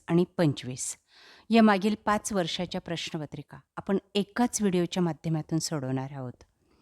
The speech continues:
मित्रांनो, ह्या प्रश्नपत्रिका आपण सोडवल्यामुळे आपल्याला ह्या चालू शैक्षणिक वर्षासाठी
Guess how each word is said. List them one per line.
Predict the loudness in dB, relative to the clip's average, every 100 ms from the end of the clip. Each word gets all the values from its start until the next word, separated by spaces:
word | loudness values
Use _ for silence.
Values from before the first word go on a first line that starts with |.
| -20 -20 2
मित्रांनो, | 4 6 6 6 6
ह्या | 4 0
प्रश्नपत्रिका | -2 -4 -2 -2 -2 -2 -4
आपण | -2 -2
सोडवल्यामुळे | 0 -2 -2 0 0 0 -2 -8 -16 _ _ _ _ _ -20 -20 _ _ -2
आपल्याला | 0 4 4 4 0 -4 -10 _ 0
ह्या | 2
चालू | 6 4 6
शैक्षणिक | 2 0 -2 0 0 0
वर्षासाठी | -2 -2 -8 -6 -10 -10